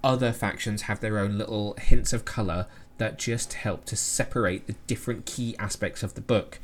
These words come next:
And it's just beautiful. I'm scrolling through it as I'm talking about it, and the only other real colour are just different highlights. So you have the purple in Layla's hair, or in this issue, you have the colours of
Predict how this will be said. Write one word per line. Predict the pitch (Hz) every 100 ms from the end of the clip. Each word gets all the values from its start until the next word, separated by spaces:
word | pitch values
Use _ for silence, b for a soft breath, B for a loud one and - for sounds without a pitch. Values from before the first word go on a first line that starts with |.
| B B B B 120
And | 120
it's | -
just | - 143 117
beautiful. | 123 143 131 104 90
I'm | 98
scrolling | - 120 117 110
through | 120 110
it |
as | 95
I'm | 98
talking | 117 127 113
about | 110 107
it, | 107 104 B B B -
and | 107 104 101 -
the | 127 127
only | 127 123 117
other | 110
real | 110 113 107
colour | - 120 101 92
are | 101
just | - 117
different | - - 110
highlights. | - 117 90 - -
So | 107
you | 104 104
have | 104 95
the | 104
purple | - 123 - 95 87
in | - 98 95 98 98
Layla's | 107 98 95 -
hair, | 104 95 92 - B B 101
or | 110 104 98 -
in | 101
this | 113 -
issue, | 98 - 98 98 98
you | 104 101
have | 95 95 -
the |
colours | - - 117 107 101 - -
of | 98 95 92 92 92